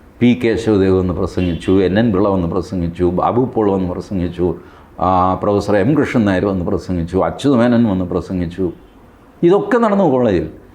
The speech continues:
ഇത് കവിഞ്ഞ എന്ത് ആഘോഷമാണ്, എന്ത് ഉത്സവമാണ് കോളേജിൽ വേണ്ടത്? ഇതെല്ലാം നടന്നു. റാഗിങ്ങും വലിയ ദുരിതമൊന്നുമില്ലാതെ അങ്ങ് കടന്നുപോയി.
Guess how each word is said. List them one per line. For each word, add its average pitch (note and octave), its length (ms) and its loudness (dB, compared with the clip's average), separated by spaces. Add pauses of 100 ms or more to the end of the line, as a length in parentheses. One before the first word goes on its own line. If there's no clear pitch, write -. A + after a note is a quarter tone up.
(120)
ഇത് F#3+ 240 2
കവിഞ്ഞ G#3+ 220 2
എന്ത് F#3+ 240 2
ആഘോഷമാണ്, F3 580 2
എന്ത് E3 220 2
ഉത്സവമാണ് C#3 520 2
കോളേജിൽ A2 300 2
വേണ്ടത്? F#2 340 -4 (540)
ഇതെല്ലാം C#3 420 2
നടന്നു. D2+ 340 -4 (420)
റാഗിങ്ങും A#2+ 800 0 (280)
വലിയ F#2+ 440 2
ദുരിതമൊന്നുമില്ലാതെ A#2 1080 2 (600)
അങ്ങ് C3 240 2
കടന്നുപോയി. D#2+ 420 -2